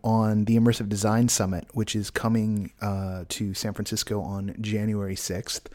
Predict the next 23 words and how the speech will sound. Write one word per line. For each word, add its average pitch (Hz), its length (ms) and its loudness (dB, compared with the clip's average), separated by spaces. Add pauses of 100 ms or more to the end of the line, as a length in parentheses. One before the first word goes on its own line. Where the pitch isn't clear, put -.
(420)
We 131 160 4
are 113 80 4
not 131 320 0
done 147 340 2
announcing 113 840 0
who 120 180 0
is 104 160 0
speaking 110 800 -4
there 92 480 -8
yet. 95 460 -10 (340)
We've 104 180 0
taken 127 240 -2
a 113 80 4
little 104 160 0
pause 123 640 2
while 107 220 -2
we 98 140 -4
get, 101 340 -4
uh, 95 260 -4
a 101 60 -8
couple 104 320 -4
of 92 240 -8 (640)
deals 107 500 2